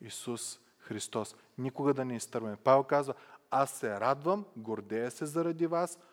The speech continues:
но в Исус Христос.“ Християнската вяра е основана на делото на Исус Христос, нашия Спасител. Това е чудна вест. Ти не можеш да се оправиш.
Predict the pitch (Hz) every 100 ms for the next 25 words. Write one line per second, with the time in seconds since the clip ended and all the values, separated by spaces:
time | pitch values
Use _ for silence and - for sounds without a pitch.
0 | _ _ 113 107 107 98 113 147 - -
1 | _ _ 110 - - 110 - - 107 -
2 | 117 107 - - _ - 104 - 113 120
3 | - - 139 127 113 92 - _ _ _
4 | _ _ - 104 98 110 101 120 135 135
5 | - _ _ - 98 95 117 123 123 131
6 | 131 127 - _ - 104 95 - 117 -
7 | - 101 - 117 113 - - - - 107
8 | 110 - 113 107 110 - - - - -
9 | 107 - 110 110 95 - _ _ _ _
10 | _ _ _ - - - 135 - - 156
11 | 151 147 127 107 - - - - _ _
12 | _ _ _ _ _ _ - 160 156 127
13 | 127 143 156 160 151 139 - 123 110 120
14 | 104 - -